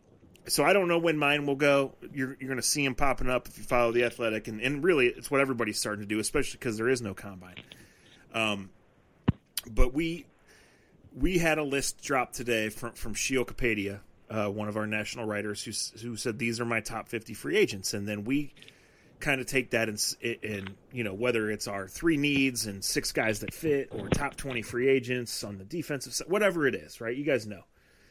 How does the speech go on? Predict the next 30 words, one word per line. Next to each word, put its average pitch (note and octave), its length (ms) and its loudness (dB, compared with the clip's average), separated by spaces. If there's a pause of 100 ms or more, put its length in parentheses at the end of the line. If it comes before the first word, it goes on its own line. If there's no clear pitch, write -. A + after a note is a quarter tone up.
(320)
Um, G#2+ 340 -2 (1300)
at G#2+ 180 -8
this F#3 200 6
stage, B2+ 480 4
just B2+ 220 -8
remember, G#2 440 -6 (720)
last D3 380 0
year D#3 200 4
when C#3 160 -2
his C3+ 180 0
list C#3 300 0
came C3 240 -4
out, G#2+ 200 -4
the A2+ 80 -14
top A#2 280 -8
one A#2 120 -4
hundred A2 340 0
in G2+ 180 -4
mid-February, G#2 720 -6 (1300)
seventeen E3+ 760 0
of C3+ 80 0
the B2 60 -2
top C3+ 260 0
twenty-five A#2 560 -2
never G2+ 220 -4
made G2 180 -8
it - 120 -16
to A2+ 80 -16
the G2+ 80 -18
market. E2 360 -20